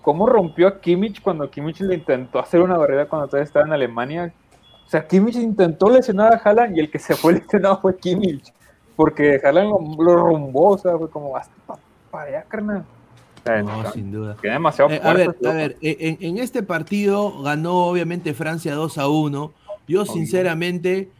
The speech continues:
Speaker 2: eh, voy a decir acá lo que pienso. Giroud, muy buen partido de Giroud, partidazo de Mbappé, eh, el mejor partido de Mbappé hasta ahora. Griezmann me sorprendió porque jugó muy bien,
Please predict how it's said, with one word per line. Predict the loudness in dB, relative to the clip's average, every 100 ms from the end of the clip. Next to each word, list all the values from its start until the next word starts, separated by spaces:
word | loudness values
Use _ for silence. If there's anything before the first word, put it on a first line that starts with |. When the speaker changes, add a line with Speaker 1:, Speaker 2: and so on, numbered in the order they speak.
| _ _ -6
Speaker 2:
eh, | -2 0 0
voy | -2 -2
a |
decir | 0 -2 -2
acá | -4 -4
lo | -4
que | -6
pienso. | -6 -6 -6 -4
Giroud, | -2 0 0 -2 -6 _ _ -20 -10
muy | -6 -4
buen | -4 -8
partido | -8 -8 -4
de | -2
Giroud, | 0 -2 -4 _ _ _
partidazo | -6 -4 -4 -4 -4
de | -6
Mbappé, | -4 -6 -4 -4 -2 -4 -6
eh, | -8 -6
el | -8 -10 -10 -10
mejor | -8 -6
partido | -6 -8 -8
de | -6
Mbappé | -8 -6 -6 -4 -4 -4 -6
hasta | -8 -6
ahora. | -4 -2 -2 -6 _ _ _ _
Griezmann | 0 4 6 4 2 -4
me | -6
sorprendió | -6 -6 -6 -4 -2 -2 -2 -4
porque | -10 -6 -8
jugó | -4 -4 -2
muy | -2 -2
bien, | 0 0 -2